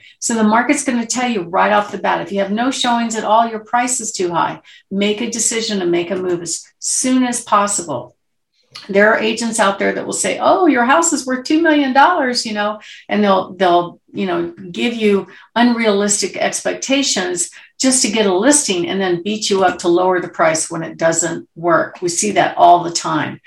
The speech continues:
Uh, many agents will promise you the moon. You gotta price realistically versus optimistically. That's the way you get the most amount of money.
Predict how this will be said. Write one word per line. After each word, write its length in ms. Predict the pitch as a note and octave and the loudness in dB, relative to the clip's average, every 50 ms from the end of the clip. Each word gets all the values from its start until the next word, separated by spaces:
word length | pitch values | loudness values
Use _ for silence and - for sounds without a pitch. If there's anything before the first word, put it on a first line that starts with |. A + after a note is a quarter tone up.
| - - - - - _ - | -20 -20 -20 -20 -20 _ -2
Uh, 240 | - F#3 F#3 F3+ F#3 | 2 4 4 4 4
many 340 | G3 G3+ G#3 G#3+ G#3+ - - | 2 2 2 2 2 0 0
agents 380 | F#3 F3+ F3 F#3 F3 D#3+ - | 0 0 0 -2 -6 -6 -8
will 120 | E3 D#3+ - | -10 -12 -10
promise 480 | - - F3+ E3 E3 E3+ E3 - - | -4 -2 -2 0 0 0 0 0 2
you 100 | F3+ F3 | 0 0
the 80 | E3+ E3+ | 0 2
moon. 320 | E3+ E3+ E3 D#3 D3+ - | 2 2 2 2 0 0
You 80 | - E3+ | 0 0
gotta 180 | F3+ F3+ F3 | 0 0 0
price 420 | - - - F3+ F3 F3 - F#3 F3 | -2 -2 -2 -2 0 -2 -4 -4 -4
realistically 760 | G3 A3 A#3+ A#3+ A#3+ A3+ A3+ A3+ - - G#3+ G#3+ G#3+ G#3+ G#3 | -4 -2 -2 -2 -2 -2 -2 -2 -2 -2 -4 -2 0 0 0
versus 460 | G3+ F#3+ F3 E3+ E3 E3+ E3+ - - - | 0 0 -2 -2 -2 -2 -4 -4 -4 0
optimistically. 1000 | - F#3 F#3+ G3 - - G3+ G3 F#3+ F#3 F3+ - - - - F3+ F3 E3+ D#3+ - - | 2 2 2 2 0 -4 -6 -4 -4 -4 -6 -6 -8 -6 -2 -2 -2 -2 -2 -2 -2
That's 340 | E3+ E3+ F#3+ G3 - - - | -2 -2 -2 -2 -4 -6 -6
the 100 | G3 F3+ | -4 -2
way 200 | F3 F3 E3+ E3+ | 0 0 0 0
you 140 | D#3+ D#3 | -2 -4
get 180 | - D#3 - - | -6 -6 -6 -6
the 100 | - F3 | -6 -6
most 260 | E3 E3 D#3 - - D#3+ | -6 -6 -6 -8 -8 -6
amount 220 | E3 D#3+ D#3+ E3+ | -4 -4 -4 -2
of 60 | E3 | -2
money. 380 | E3+ D#3+ D3+ C#3+ D3 D3 - | -2 -4 -4 -4 -6 -10 -12